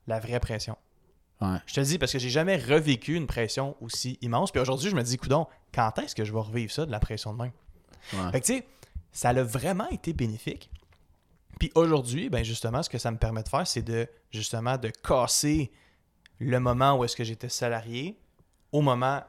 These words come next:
Speaker 1: à ce que je suis cent pour cent en commission, puis que là, j'apprécie, puis j'aime ça.
Speaker 2: Ouais.
Speaker 1: Parce qu'il y a une différence.
Speaker 2: Ouais. Puis c'est un bon point que t'amènes, parce que moi, je m'en rappelle quand j'ai commencé à être entrepreneur.
Speaker 1: Mhm.
Speaker 2: Puis j'avais, euh,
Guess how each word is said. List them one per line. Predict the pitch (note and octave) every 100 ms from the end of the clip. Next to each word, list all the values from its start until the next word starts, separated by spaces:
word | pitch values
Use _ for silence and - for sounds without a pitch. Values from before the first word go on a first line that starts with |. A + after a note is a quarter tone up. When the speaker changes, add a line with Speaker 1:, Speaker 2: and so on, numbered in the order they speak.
| -
Speaker 1:
à |
ce | -
que | A#2+
je | -
suis | -
cent | C3
pour | B2 A#2
cent | -
en | A#2+
commission, | A#2 A2 - D3
puis | -
que | B2+
là, | A2+ A#2 D3
j'apprécie, | B2+ A#2 A2+ - B2+ A2+ - - C#3 -
puis | A#2+
j'aime | - D3 D3 A#2+
ça. | - - A2+ _ _ _ _ -
Speaker 2:
Ouais. | D#2+ E2+ - -
Speaker 1:
Parce | B2
qu'il | -
y | A#2
a |
une | A2+ G#2+
différence. | - A2 B2+ C#3 - _ _
Speaker 2:
Ouais. | G2 F#2+ F#2 - _
Puis | -
c'est | -
un | C#3+
bon | C3 D3+
point | F#3 F3+
que |
t'amènes, | D#3 A2 C3
parce | C#3
que | -
moi, | C#3+
je |
m'en | D3+
rappelle | A2 F#2+ C3
quand | - G#2+
j'ai | G2+
commencé | G2+ A#2+ G#2+ F2+ -
à | B2
être | A2 -
entrepreneur. | - A2+ - - A#2 A#2 G#2+ G#2 E3 -
Speaker 1:
Mhm. | A2+ A#2+ -
Speaker 2:
Puis | -
j'avais, | G2+ F#2 G#2+ G#2+ G2+ F#2+
euh, | F#2 F2+